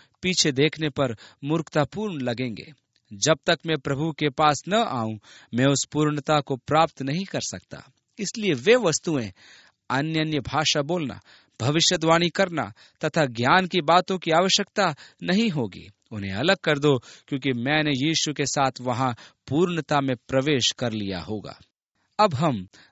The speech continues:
दर्पण में धुंधला सा देखते हैं, परंतु पहले के दिनों में दर्पण बनाने की प्रक्रिया आज के समान विकसित नहीं थी। वास्तव में आज के दर्पण का विकास,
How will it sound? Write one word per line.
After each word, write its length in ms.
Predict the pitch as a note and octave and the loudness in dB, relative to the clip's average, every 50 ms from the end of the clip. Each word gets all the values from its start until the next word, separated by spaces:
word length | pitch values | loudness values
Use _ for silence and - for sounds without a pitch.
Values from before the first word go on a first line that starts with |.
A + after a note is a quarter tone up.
| - G#2+ | -14 -6
दर्पण 500 | G2+ G#2 C3 D3 E3 - - F#3 F3+ F3+ | 0 2 4 4 4 4 4 2 4 4
में 160 | E3+ C#3 G#2+ | 0 -2 -2
धुंधला 440 | G2 G#2+ B2 B2+ C#3 D#3+ F3 F#3 F3 | -2 -2 0 2 2 4 4 4 2
सा 180 | - - C3+ | 2 -2 -4
देखते 400 | G#2+ F#2 F#2+ B2 B2 - - D3 | -4 -4 -4 -6 -6 -6 -6 -6
हैं, 260 | A2 E2 D#2+ D2+ - _ _ _ _ _ _ - | -6 -6 -10 -14 -18 _ _ _ _ _ _ -2
परंतु 340 | - F3+ F#3 F#3 D#3+ - D3+ | 2 2 2 2 2 0 -4
पहले 360 | C3+ - C#3 C3+ D3+ D#3 D#3 | 0 0 0 2 2 2 0
के 120 | C#3+ - C3+ | 0 -2 -2
दिनों 280 | B2 C3 C3+ C#3+ D3 | -2 0 0 0 0
में 180 | D3 D3 C3+ A#2+ - - - - _ - | 0 0 -2 -2 -6 -12 -20 -20 _ -6
दर्पण 420 | G#2+ B2 C#3+ D#3 D#3 - G3 F#3+ D#3+ | 0 2 2 2 2 2 0 -2 0
बनाने 420 | B2 B2+ A#2 A#2+ D3+ E3 F3+ F3 | -2 -2 -2 0 0 0 -2 -2
की 140 | C#3+ D#3+ C#3+ | -4 -4 -6
प्रक्रिया 580 | B2 - C#3 C#3 - - D3 D#3 D3 C3+ A#2+ - - - - _ - | -4 -4 -4 -4 -4 -4 -4 -2 -2 -2 -2 -4 -10 -20 -20 _ -10
आज 280 | - G#2+ C#3 D#3+ - - | -4 -2 0 0 0 -2
के 120 | - D3 | -4 -4
समान 340 | - - C#3 C#3+ C#3 C3+ A#2+ | -4 -2 -2 -2 -2 -2 -2
विकसित 480 | A2 C#3 E3 - - - A3+ - - | -4 -6 -4 -2 -2 -2 -2 -4 -4
नहीं 240 | C#3+ C#3 B2+ F3 F3+ | -4 -2 -2 -2 -2
थी। 320 | - - - G2+ - _ _ _ _ _ _ _ _ _ _ _ _ - | -4 -8 -10 -14 -14 _ _ _ _ _ _ _ _ _ _ _ _ -4
वास्तव 420 | G#2+ G#2+ A#2 B2 A#2 - - A3+ A3 | -2 0 0 0 0 0 0 0 -2
में 320 | F3 A#2 F#2+ E2+ - C3+ _ - - - _ - | -2 -4 -6 -6 -10 -16 _ -20 -20 -20 _ -14
आज 320 | - - A2+ D3 F3+ F3+ - - | -10 -4 0 0 2 2 2 0
के 80 | G3 | 0
दर्पण 360 | D#3 C#3+ C#3+ C3+ - F3+ F#3 | 0 0 0 0 0 -4 -4
का 120 | E3+ - D3 | 0 0 0
विकास, 600 | A#2+ A#2+ B2+ - - F#3 E3+ C3+ G#2 - - | 0 -2 -2 0 2 4 4 4 2 -2 -8